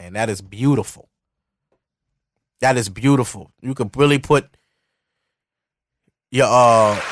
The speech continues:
your, your, your business in the ghetto. And people don't fuck with it. Beautiful. And I didn't get to go in there. We drove past 'cause I heard Crenshaw's pretty fucking rough. So we didn't get out the car. We drove past it, but I seen it.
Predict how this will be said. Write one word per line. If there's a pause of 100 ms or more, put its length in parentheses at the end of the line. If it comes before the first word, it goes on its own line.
(140)
your, (120)
your, (520)
your
business (1040)
in
the
ghetto. (920)
And
people
don't
fuck
with
it.
Beautiful. (640)
And
I
didn't
get
to
go
in
there.
We
drove
past
'cause
I
heard
Crenshaw's
pretty
fucking
rough. (640)
So
we
didn't
get
out
the
car.
We
drove
past
it,
but
I
seen
it.